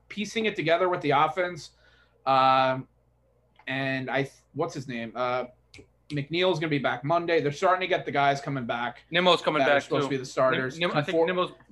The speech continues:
Speaker 2: uh, Nimmo's starting, uh,
Speaker 1: So
Speaker 2: a rehab.
Speaker 1: Nimmo and Conforto are starting rehab assignments, uh,
Speaker 2: Yeah,
Speaker 1: this week.
Speaker 2: today.
Speaker 1: So
Speaker 2: Today. Nimmo's starting today. I know
Speaker 1: Today?
Speaker 2: that.
Speaker 1: All right, good.
Speaker 2: Yeah.
Speaker 1: So they're starting to get healthy, and they're in a good spot. Like we said, it's a weak division,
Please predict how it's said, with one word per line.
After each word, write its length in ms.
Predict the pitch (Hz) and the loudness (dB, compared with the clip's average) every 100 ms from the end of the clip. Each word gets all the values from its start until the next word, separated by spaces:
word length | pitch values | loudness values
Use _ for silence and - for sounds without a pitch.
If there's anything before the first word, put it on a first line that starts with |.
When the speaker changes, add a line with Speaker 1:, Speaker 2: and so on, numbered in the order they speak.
| _ - | _ -8
Speaker 2:
uh, 360 | 131 139 127 127 | -2 0 0 -2
Nimmo's 260 | 143 147 - | -6 -6 -4
starting, 320 | 139 131 123 | -2 -2 -2
uh, 180 | 120 113 | -4 -4
Speaker 1:
So 520 | 110 156 156 143 143 | -2 2 4 2 -2
Speaker 2:
a 60 | 135 | -4
rehab. 220 | 143 165 | 0 2
Speaker 1:
Nimmo 220 | 175 170 170 | 6 6 4
and 240 | 160 147 | 0 -2
Conforto 440 | 139 - 160 147 | -8 0 2 2
are 80 | 123 | 0
starting 280 | - 135 135 | -2 -2 -2
rehab 360 | 123 127 123 117 | -4 -2 -2 -6
assignments, 640 | - 120 113 113 110 - | -8 -8 -8 -10 -12 -10
uh, 400 | 113 110 107 113 104 | -8 -6 -6 -8 -10
Speaker 2:
Yeah, 120 | 117 | -8
Speaker 1:
this 200 | 110 110 | -8 -8
week. 60 | 113 | -4
Speaker 2:
today. 240 | 139 139 117 | 2 2 2
Speaker 1:
So 260 | 123 113 | -4 -4
Speaker 2:
Today. 280 | 117 151 135 | 2 2 2
Nimmo's 300 | 143 175 175 | -2 2 2
starting 260 | - 156 143 | 2 0 0
today. 320 | 135 127 110 - | -4 -6 -6 -10
I 60 | 123 | -8
know 140 | 123 | -4
Speaker 1:
Today? 320 | 131 135 156 - | 2 2 0 -6
Speaker 2:
that. 100 | 120 | -10
Speaker 1:
All 60 | |
right, 120 | 107 - | -10 -8
good. 140 | 123 | -6
Speaker 2:
Yeah. 140 | 110 110 | -6 -10
Speaker 1:
So 480 | - 135 123 123 139 - | -6 -2 -2 -2 -8 -8
they're 160 | 139 143 | -6 -2
starting 340 | 170 160 160 | 2 2 2
to 60 | 156 | 0
get 80 | |
healthy, 480 | 143 151 147 170 156 | 2 2 2 0 0
and 260 | 147 151 160 | 0 -2 0
they're 140 | 170 | -2
in 120 | 175 | 0
a 40 | 185 | -2
good 180 | 175 147 | -2 -4
spot. 460 | - 156 185 - | 0 4 4 2
Like 200 | 135 139 | -4 -4
we 100 | 139 | -6
said, 260 | 127 151 160 | -2 -2 -2
it's 100 | 139 | -4
a 60 | |
weak 240 | 120 139 139 | -4 -4 -4
division, 640 | 131 139 143 156 151 143 | -4 -4 -2 -4 -6 -8